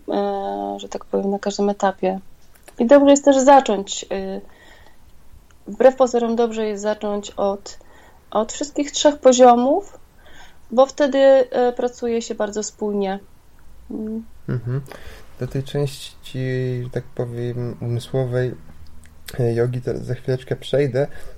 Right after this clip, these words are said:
Speaker 2: Jeszcze chciałbym dokończyć tą, tą kwestię właśnie samych asan, bo też
Speaker 1: Mhm.
Speaker 2: tutaj panują takich kilka mitów, że jak przychodzi się na jogę, to powinno się w zasadzie być,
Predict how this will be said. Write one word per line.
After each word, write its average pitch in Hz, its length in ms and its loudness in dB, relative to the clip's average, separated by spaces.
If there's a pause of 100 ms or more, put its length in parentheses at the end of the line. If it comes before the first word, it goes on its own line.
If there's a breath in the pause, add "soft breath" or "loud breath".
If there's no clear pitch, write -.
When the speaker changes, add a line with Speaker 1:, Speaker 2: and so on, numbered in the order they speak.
Speaker 2:
Jeszcze 131 200 -8
chciałbym 131 420 -2
dokończyć 127 500 -6
tą, 120 140 -6
tą 123 200 -4
kwestię 123 440 -4
właśnie 120 720 -2
samych 120 400 -4
asan, 123 380 -4 (500 loud breath)
bo - 60 -6
też 247 220 2
Speaker 1:
Mhm. 254 180 2
Speaker 2:
tutaj 127 140 2
panują 127 460 0
takich - 480 -12
kilka 123 320 -2
mitów, 131 340 -4
że 110 360 -2 (600 loud breath)
jak - 180 -6
przychodzi 120 360 -8
się - 140 -10
na 117 80 -4
jogę, 123 220 0
to 131 80 -8
powinno 117 380 -6
się - 140 -12
w 117 60 -10
zasadzie 113 340 -8
być, - 420 -12